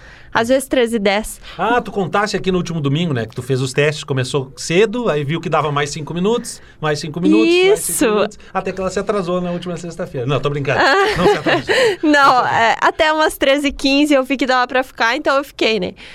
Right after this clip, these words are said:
Speaker 1: Mas
Speaker 2: Começou dois e cinquenta, duas e cinquenta. Ela conseguiu ganhar vinte e cinco minutos só no teste.
Speaker 1: Tu viu? Não, e nesse horário, vinte e cinco minutos
Speaker 2: Não.
Speaker 1: é um tempão, né?
Speaker 2: Eu vou contar, se eu já não con-, se eu já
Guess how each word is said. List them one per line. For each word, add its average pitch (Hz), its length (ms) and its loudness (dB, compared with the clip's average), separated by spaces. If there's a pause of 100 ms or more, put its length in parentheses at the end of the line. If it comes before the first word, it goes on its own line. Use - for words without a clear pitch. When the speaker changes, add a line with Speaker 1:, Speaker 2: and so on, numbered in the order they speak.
(300)
Speaker 1:
Mas 202 360 2
Speaker 2:
Começou 185 340 0
dois 240 260 2
e 285 60 -8
cinquenta, 269 420 -2
duas 240 280 0
e - 20 -8
cinquenta. 233 680 0
Ela 165 180 0
conseguiu 185 300 -4
ganhar 220 280 2
vinte 233 380 -6
e - 40 -6
cinco 269 360 -2
minutos 214 320 0
só 202 160 -2
no 220 80 -2
teste. 190 420 -2
Speaker 1:
Tu 262 140 2
viu? 302 280 2 (120)
Não, 466 180 4
e 285 60 0
nesse 240 320 2
horário, 262 480 2
vinte 240 320 0
e - 60 -6
cinco 254 260 2
minutos 220 440 2
Speaker 2:
Não. 220 140 2
Speaker 1:
é 185 240 2
um 381 260 0
tempão, 330 500 2
né? 185 80 2
Speaker 2:
Eu 143 80 0
vou 165 80 -2
contar, 185 340 0
se 185 100 -6
eu 180 60 -2
já 175 140 2
não 185 100 -2
con-, 175 240 -4
se - 80 -4
eu 165 100 0
já 170 280 0